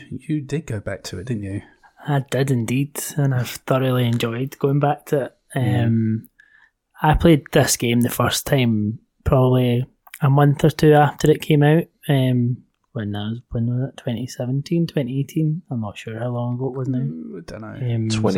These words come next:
Speaker 2: something like
Speaker 3: twenty eighteen.
Speaker 1: Mm.
Speaker 2: Twenty eighteen,
Speaker 3: I think.
Speaker 2: yeah. I think so. Um, and I,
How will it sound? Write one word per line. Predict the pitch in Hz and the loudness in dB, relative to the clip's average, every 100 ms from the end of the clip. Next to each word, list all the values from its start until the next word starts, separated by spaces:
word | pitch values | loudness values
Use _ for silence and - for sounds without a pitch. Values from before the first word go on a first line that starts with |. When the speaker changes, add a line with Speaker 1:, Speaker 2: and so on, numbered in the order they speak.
| 92 | 0
Speaker 2:
something | 90 90 | 0 -2
like | 87 | -4
Speaker 3:
twenty | - 104 95 | -4 -2 2
eighteen. | 87 85 82 78 85 _ _ _ _ | 0 0 -4 -6 -10 _ _ _ _
Speaker 1:
Mm. | 123 104 | -12 -8
Speaker 2:
Twenty | 113 120 113 | -6 -4 -4
eighteen, | - 120 117 | -2 -2 0
Speaker 3:
I | |
think. | 117 110 107 | 0 -2 -6
Speaker 2:
yeah. | - _ _ - - _ _ _ _ _ - - - | -12 _ _ -20 -20 _ _ _ _ _ -20 -20 -20
I | - | 0
think | 170 156 | 2 2
so. | - 123 110 - | 2 0 0 -2
Um, | 151 127 120 117 117 110 - _ _ - | 0 2 4 4 2 -2 -8 _ _ 0
and | 127 | 2
I, | 131 | 2